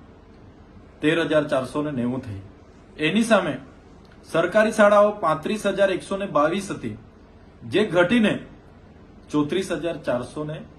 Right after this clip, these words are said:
સત્તાણું થઈ. આ આંકડા દર્શાવે છે કે સરકાર કેટલા પ્ર-, હદે ખાનગી શાળાઓને પ્રોત્સાહન આપે છે, પરંતુ જે ગ્રામ્ય વિસ્તારોમાં, જે ગરીબ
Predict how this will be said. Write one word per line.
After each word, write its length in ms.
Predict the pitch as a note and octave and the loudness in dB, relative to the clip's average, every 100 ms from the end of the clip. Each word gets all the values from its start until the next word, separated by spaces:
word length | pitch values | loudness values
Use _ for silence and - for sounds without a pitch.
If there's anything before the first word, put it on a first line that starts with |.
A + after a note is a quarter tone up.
| - - | -16 -12
સત્તાણું 460 | - - C#3+ A#2 | -8 -6 -4 -6
થઈ. 180 | G#2 G2 - - - - - - - - - - | -10 -16 -18 -20 -20 -20 -20 -20 -20 -20 -16 0
આ 120 | E3 | 4
આંકડા 280 | D#3+ G3 A3 | 4 4 4
દર્શાવે 460 | G#3+ G3+ G#3 G#3 | 4 2 2 2
છે 140 | G#3 G#3 | 0 -4
કે 120 | G#3 | -4
સરકાર 480 | F3 D#3 D3+ F#3 F#3 | -2 -2 0 -2 -2
કેટલા 680 | - D3+ E3 F3+ F#3 E3 - - - - - - | -6 -8 -4 -2 -2 -4 -8 -20 -20 -20 -20 -4
પ્ર-, 300 | C#3+ D3+ - C3+ | 0 0 -2 -2
હદે 520 | C#3+ D3 G3 D3 - - - - | 2 2 2 0 -6 -20 -14 -4
ખાનગી 540 | D3 D#3 F3 E3+ - - | -4 -2 -2 -2 -6 -6
શાળાઓને 420 | C#3+ C#3+ C#3+ D3 | 0 2 2 0
પ્રોત્સાહન 480 | D3 A#2+ A2+ C#3 C3+ | -6 -8 -6 -6 -4
આપે 220 | A#2+ A#2 | -6 -8
છે, 140 | A2 - - - - - - - | -12 -16 -20 -20 -20 -20 -20 -6
પરંતુ 340 | D#3 F#3+ G#3 A#3 | 2 2 2 -2
જે 140 | G#3 | -2
ગ્રામ્ય 400 | D3 D3 D#3 G3 | 0 0 0 -2
વિસ્તારોમાં, 720 | F3 E3+ G3 F3+ F3+ F#3 G#3 - - - - - - - - - - - - | -4 -4 -2 0 0 -4 -6 -12 -20 -20 -20 -20 -20 -20 -20 -20 -20 -20 -6
જે 100 | D3+ | -4
ગરીબ 380 | C3+ D3+ A3 | 0 2 2